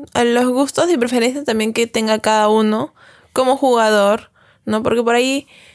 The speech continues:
como que a unos les gustan más las gráficas, a otros no, la velocidad, o sea, todas esas cosas, todos esos pequeños detalles que a veces pasamos por alto. Y ahora,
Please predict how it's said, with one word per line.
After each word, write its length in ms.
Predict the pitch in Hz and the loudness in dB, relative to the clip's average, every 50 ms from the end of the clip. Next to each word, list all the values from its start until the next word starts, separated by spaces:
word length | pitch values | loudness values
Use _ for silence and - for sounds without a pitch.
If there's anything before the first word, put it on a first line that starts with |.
| _ _ _ | _ _ _
como 240 | - 240 233 233 233 | -4 -2 -2 0 0
que 100 | 233 233 | 0 0
a 80 | 233 240 | 2 2
unos 240 | 254 269 277 294 | 2 2 0 0
les 120 | 302 302 294 | 0 0 -2
gustan 240 | 294 - - 294 294 | -2 -2 -2 0 0
más 120 | 302 294 | 0 0
las 200 | 294 294 285 - | 0 -2 -4 -2
gráficas, 880 | - 302 302 294 302 285 - 277 269 - 269 254 254 247 254 254 - 240 | 0 0 2 2 2 0 -2 -6 -4 -2 0 0 2 0 0 0 0 0
a 120 | 214 214 | 0 0
otros 320 | 220 220 233 226 247 247 247 | 0 0 -2 -4 -4 -4 -2
no, 420 | 262 262 262 262 262 254 254 254 | -2 0 0 2 2 2 2 2
la 160 | 247 233 214 | 2 2 0
velocidad, 720 | 214 208 208 214 220 - - 220 220 214 214 220 226 233 226 - - - - - - - _ | 0 0 -2 -2 -4 -4 -2 -2 0 0 0 0 -2 -4 -6 -10 -16 -20 -20 -20 -20 -16 _
o 20 | |
sea, 240 | - - - - - - _ _ | -6 -6 -4 -6 -8 -12 _ _
todas 200 | - 285 302 330 | 0 0 2 2
esas 180 | 311 277 226 - | 2 0 -2 -2
cosas, 360 | - 233 226 226 220 220 220 | -2 -2 -2 0 -2 -6 -4
todos 180 | - 247 277 285 | -2 0 0 0
esos 100 | 277 - | -2 -4
pequeños 340 | - 233 - 226 233 240 | -4 -2 -2 0 0 0
detalles 420 | 233 214 214 214 208 208 220 226 - | -2 -2 0 0 0 0 -2 -4 -6
que 380 | - - - - 220 214 - _ _ _ _ - - - - - - _ _ | -8 -8 -8 -6 -8 -10 -14 _ _ _ _ -20 -20 -20 -20 -20 -20 _ _
a 120 | - 220 | 0 0
veces 260 | 226 226 - 247 233 - | 0 0 0 -2 -2 -2
pasamos 380 | 202 - - 226 220 220 208 | -4 -4 -2 -2 -2 -2 -2
por 180 | - - 196 185 | -2 -2 0 0
alto. 340 | 180 185 - - - 202 - - _ _ _ _ _ _ _ _ _ | 0 0 -2 -4 -6 -10 -10 -14 _ _ _ _ _ _ _ _ _
Y 80 | - 233 | -2 0
ahora, 340 | 247 233 - - 247 - | 0 0 0 -2 -6 -10